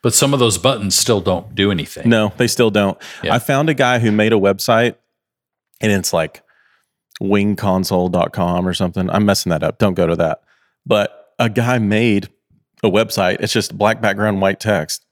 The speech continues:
Speaker 2: to try and help people learn how to use it, because he's like, "Hey, I made this 'cause documentation's so poor."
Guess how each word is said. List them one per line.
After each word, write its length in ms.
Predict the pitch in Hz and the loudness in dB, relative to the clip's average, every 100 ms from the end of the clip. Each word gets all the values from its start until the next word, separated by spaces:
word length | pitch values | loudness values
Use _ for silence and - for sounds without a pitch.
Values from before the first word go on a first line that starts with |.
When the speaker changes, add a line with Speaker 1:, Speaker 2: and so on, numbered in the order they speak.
| _ _ _ _ _ _ _ _ | _ _ _ _ _ _ _ _
Speaker 2:
to 100 | - | -6
try 220 | - 123 | -2 0
and 80 | 117 | 0
help 240 | 104 120 - | 0 0 0
people 480 | 113 104 92 87 - | -2 0 -2 -4 -4
learn 240 | 110 107 | 0 2
how 140 | 104 | 2
to 60 | 98 | 0
use 260 | 90 110 104 | 2 2 2
it, 180 | - | -2
because 380 | 104 - 92 - - | -2 0 0 -2 -2
he's 140 | 117 | 2
like, 140 | 104 - | 2 2
"Hey, 180 | 117 | 0
I 60 | 107 | 2
made 200 | 101 104 | 2 2
this 160 | 101 - | 0 0
'cause 180 | 98 | -4
documentation's 680 | 98 95 - 92 101 95 101 | 0 -2 -2 -4 -2 -2 -2
so 140 | 110 101 | -2 -2
poor." 340 | - 110 113 | 0 0 -2